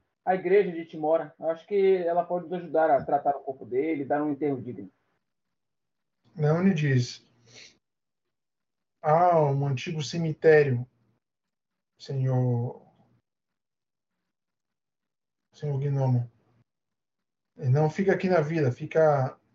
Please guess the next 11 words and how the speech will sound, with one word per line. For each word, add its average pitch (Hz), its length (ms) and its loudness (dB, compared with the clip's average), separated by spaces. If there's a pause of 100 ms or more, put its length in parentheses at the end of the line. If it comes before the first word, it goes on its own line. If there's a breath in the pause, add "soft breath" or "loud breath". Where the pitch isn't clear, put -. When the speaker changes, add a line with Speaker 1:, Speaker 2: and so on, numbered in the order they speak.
(540)
Speaker 2:
a 135 80 -2
algumas 139 720 -2
horas, 143 380 2 (640)
na 135 100 -12
verdade, 147 360 -4
uma, 147 380 -4 (440)
alguns 202 240 2
minutos 190 640 2 (2750)
fora 156 240 4
da 151 140 4
vila. 131 380 -4